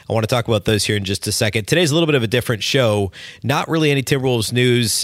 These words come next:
and, uh, talked a lot about fake trades and everything earlier this week. So today I just want to focus N B A playoffs and then play N B A mock draft, Locked On N B A mock draft, I should say, two point oh, the second version of the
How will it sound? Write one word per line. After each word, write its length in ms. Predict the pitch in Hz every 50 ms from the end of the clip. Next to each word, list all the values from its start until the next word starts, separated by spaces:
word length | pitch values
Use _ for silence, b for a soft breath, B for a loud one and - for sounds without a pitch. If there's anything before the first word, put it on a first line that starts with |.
| - -
and, 260 | 113 110 107 107 101 107
uh, 140 | 107 107
talked 320 | - - - 123 123 - -
a 40 | 113
lot 220 | 101 104 104 107
about 300 | 107 101 107 107 98 - _ _ _ _
fake 300 | - - 135 123 - -
trades 340 | - 127 117 117 104 98
and 100 | 110 107
everything 440 | 107 98 104 95 - 120 107 104 101
earlier 280 | 104 110 110 110 107 104
this 200 | 95 92 - -
week. 280 | 131 131 113 - - B B B B B B
So 140 | B - 147
today 260 | - - 175 208 214
I 40 | 185
just 180 | 175 175 - -
want 120 | 180 165
to 60 | -
focus 320 | - 165 147 147 143 - -
N 120 | 127 127 127
B 80 | 135 123
A 40 | 120
playoffs 400 | - - 131 123 120 117 - - -
and 160 | 123 120 127
then 200 | 139 160 175 160
play 400 | - - 160 143 135 135 131 -
N 180 | - 131 143
B 160 | 131 135 131 127
A 60 | 120
mock 260 | 120 117 117 117 -
draft, 380 | - 123 117 113 113 - - - B B B B B B
Locked 320 | B 110 123 156 190 - -
On 120 | 143 123
N 100 | 117 110
B 140 | 104 104 101
A 60 | 101
mock 220 | 98 101 92 92 -
draft, 320 | - 104 98 95 - -
I 60 | 98
should 200 | 95 - 107 87
say, 200 | - - 98 98
two 180 | - - 139 143
point 300 | - - 143 117 113 113
oh, 100 | 101 87
the 80 | 78
second 400 | - - 139 135 - 151 123 -
version 320 | - 123 123 110 104 104 110
of 140 | 104 90 101
the 200 | 107 101 92